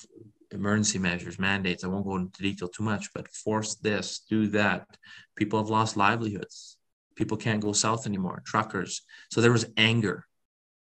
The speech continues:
So when people are angry, they say things. They, they, they express themselves. Um,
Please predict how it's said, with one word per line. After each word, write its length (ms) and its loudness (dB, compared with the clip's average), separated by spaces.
So 160 2
when 220 4
people 260 2
are 80 6
angry, 420 2
they 180 4
say 360 2
things. 600 -6
They, 440 2
they, 460 2
they 140 2
express 480 6
themselves. 720 -4
Um, 540 0